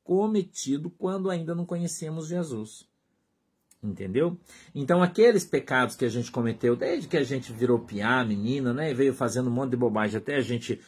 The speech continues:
conhecer Jesus, a gente se arrepende dele quando a gente conhece Jesus. Caso nos arrependamos.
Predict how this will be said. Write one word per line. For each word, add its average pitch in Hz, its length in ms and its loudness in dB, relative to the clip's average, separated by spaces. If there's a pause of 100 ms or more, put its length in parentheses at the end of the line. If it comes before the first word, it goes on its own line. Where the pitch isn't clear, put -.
(160)
conhecer 107 500 0
Jesus, 98 560 -2 (260)
a 143 100 2
gente 165 200 0
se - 140 2
arrepende 180 600 4
dele 131 260 6
quando 151 180 -2
a 151 60 0
gente 151 220 -4
conhece 170 540 -2
Jesus. 85 640 -10 (100)
Caso 104 640 0 (540)
nos 98 240 -6
arrependamos. 98 800 -2